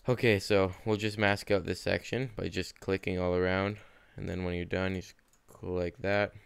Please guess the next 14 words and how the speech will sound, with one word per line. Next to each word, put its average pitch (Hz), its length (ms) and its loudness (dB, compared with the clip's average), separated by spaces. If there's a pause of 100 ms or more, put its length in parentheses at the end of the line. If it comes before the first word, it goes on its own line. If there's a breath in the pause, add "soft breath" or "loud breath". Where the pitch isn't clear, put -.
(300 soft breath)
and 92 160 -2
then 92 140 0
go 90 160 0
to 87 100 0
mode 98 440 0 (220)
negative. 104 640 0 (420)
So - 120 -8
that 95 280 4 (100)
small 95 280 -2
section 95 460 -6
you 90 80 -6
can 90 140 -8
see 90 220 -6
is 90 180 -6